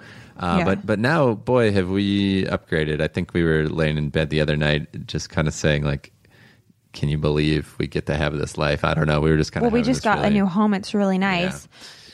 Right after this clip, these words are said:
Speaker 2: But we, I know we've lived together now for six years,
Speaker 1: Mm-hmm.
Speaker 2: and we're just, in a couple weeks, it'll be our two-year anniversary since we've been married. But this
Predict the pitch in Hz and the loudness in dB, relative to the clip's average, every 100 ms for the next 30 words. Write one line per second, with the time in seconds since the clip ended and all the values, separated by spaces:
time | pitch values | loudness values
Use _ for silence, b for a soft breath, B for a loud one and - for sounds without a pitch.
0 | B 220 233 233 226 196 - _ _ _ | B 0 2 4 2 0 -6 _ _ _
1 | _ _ _ - 247 254 285 302 202 196 | _ _ _ 0 2 4 2 2 2 2
2 | 247 247 247 262 240 185 202 220 202 208 | 2 2 4 4 4 2 2 0 0 -2
3 | - 202 175 190 247 - 175 185 185 175 | -2 2 4 4 2 -2 -4 0 2 0
4 | - - 190 185 180 185 - 196 180 185 | -4 2 2 4 2 0 0 0 0 2
5 | 185 175 - 190 180 165 165 - 170 170 | 2 2 2 2 2 2 0 -2 0 0
6 | 170 165 165 165 185 180 - 170 - 170 | 0 0 -2 0 0 0 -2 -6 -6 -2
7 | 170 170 160 185 240 240 B B B B | 0 0 0 2 2 0 B B B B
8 | B B _ - 240 - - 214 320 - | B B _ 2 4 2 0 2 2 0
9 | - | -12